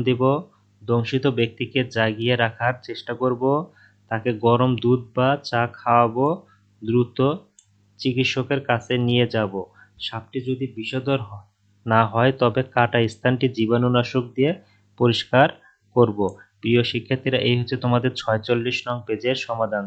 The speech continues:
তোমরা এখন দেখে নিলে পঁয়তাল্লিশ এবং ছয়চল্লিশ নং পেজের সমাধান। আশা করি তোমরা আমাদের চ্যানেলের প্লেলিস্ট থেকে ঘুরে আসবে, কেননা সেখানে গেলেই তোমাদের সকল বিষয়ের সাবজেক্টের সমাধান খুব সহজেই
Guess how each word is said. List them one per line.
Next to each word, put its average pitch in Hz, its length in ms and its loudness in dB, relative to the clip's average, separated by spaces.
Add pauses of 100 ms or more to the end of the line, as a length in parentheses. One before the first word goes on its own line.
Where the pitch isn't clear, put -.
তোমরা 113 300 -2 (460)
এখন 110 300 0
দেখে 113 260 2
নিলে 127 200 2
পঁয়তাল্লিশ 120 540 0
এবং 123 140 0 (100)
ছয়চল্লিশ 113 540 -6
নং 127 60 -6 (100)
পেজের 120 220 -8
সমাধান। 120 460 -4 (680)
আশা 110 240 0
করি 127 240 2
তোমরা 117 420 2 (880)
আমাদের 127 360 -6
চ্যানেলের 127 380 -2
প্লেলিস্ট 123 440 2
থেকে 131 200 2
ঘুরে 110 280 0
আসবে, 104 280 0
কেননা 120 380 -4
সেখানে 120 440 -6
গেলেই 127 340 -2 (400)
তোমাদের 120 300 -2
সকল 117 360 -4
বিষয়ের 123 420 -2 (100)
সাবজেক্টের 117 540 -8
সমাধান 113 360 -4 (400)
খুব 123 180 -6
সহজেই 117 480 -2